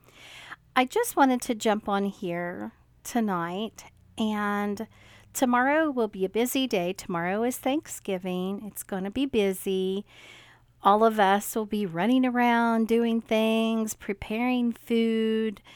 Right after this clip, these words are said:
inviting family, cleaning house. You know, we'll be doing a lot of things.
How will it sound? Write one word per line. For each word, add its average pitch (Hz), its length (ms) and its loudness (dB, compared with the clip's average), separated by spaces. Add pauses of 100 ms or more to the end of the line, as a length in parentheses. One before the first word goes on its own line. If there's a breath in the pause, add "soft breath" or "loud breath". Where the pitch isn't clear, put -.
(520 loud breath)
inviting 226 640 2
family, 208 1040 -2
cleaning 277 420 2
house. 185 1120 -2 (300)
You 233 120 -4
know, 202 500 -2
we'll 226 160 -2
be 254 240 -2 (280)
doing 349 200 2
a 302 60 2
lot 226 240 2
of 214 80 -8
things. - 580 -10